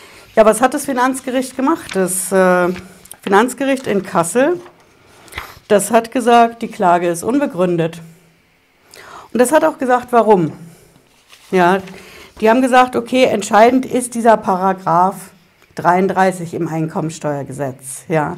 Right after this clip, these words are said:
da drin ist geregelt, was mit so Prozesskosten passiert. Und ich zeige Ihnen das Teil auch mal, damit ich hier nicht von irgendeinem Paragraphen rede, ne? Hier, der dreiunddreißig E S T G ist das.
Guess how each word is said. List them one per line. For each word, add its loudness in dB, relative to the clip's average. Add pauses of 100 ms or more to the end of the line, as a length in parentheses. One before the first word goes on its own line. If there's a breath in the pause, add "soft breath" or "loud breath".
(440 loud breath)
da 2
drin -2 (220 loud breath)
ist -2
geregelt, 0
was 0
mit -4
so -2
Prozesskosten -6
passiert. -6 (880 loud breath)
Und -4
ich -6
zeige 4
Ihnen 2
das 0
Teil 2
auch 0
mal, 2 (360)
damit 2
ich -6
hier -2
nicht -4
von -2
irgendeinem 2
Paragraphen -2
rede, -6 (320)
ne? -4 (1120 soft breath)
Hier, 0
der -2
dreiunddreißig 2
E -2
S -6
T -4
G -4
ist -8
das. -6